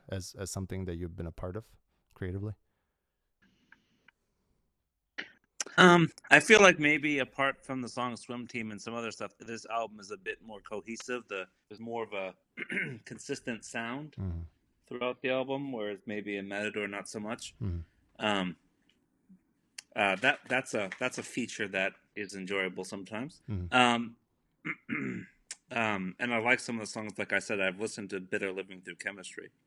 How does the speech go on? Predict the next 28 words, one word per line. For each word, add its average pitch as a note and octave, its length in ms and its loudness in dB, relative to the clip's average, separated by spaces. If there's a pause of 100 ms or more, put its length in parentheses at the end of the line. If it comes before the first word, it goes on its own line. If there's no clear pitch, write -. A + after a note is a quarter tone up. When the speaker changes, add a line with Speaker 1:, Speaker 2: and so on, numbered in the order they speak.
(280)
Speaker 1:
Yep. G2+ 120 -14 (1160)
Speaker 2:
And A#2+ 220 8
Swim G2 260 -2
Team. F#2+ 300 0 (680)
Um, F#2+ 640 2 (320)
and G#2+ 220 4
I G2+ 100 4
will A2 200 2
go G2+ 160 0
listen F#2+ 360 -6
to F#2 160 -6
Hurry F#2 260 -4
Slowly. F#2 480 -6 (180)
Speaker 1:
After D2+ 240 -10
this, E2 320 -12
right. - 160 -8 (1600)
Speaker 2:
Um, G#2+ 520 2 (160)
so G#2+ 320 -2
I B2 100 2
don't C#3+ 120 2
know B2 80 -2
how A#2 100 -4
to A2+ 80 -2
compare G#2 440 -2
it F#2+ 80 -4
to G2+ 100 -10
Matador, G2+ 500 -4
but, F#2+ 140 -6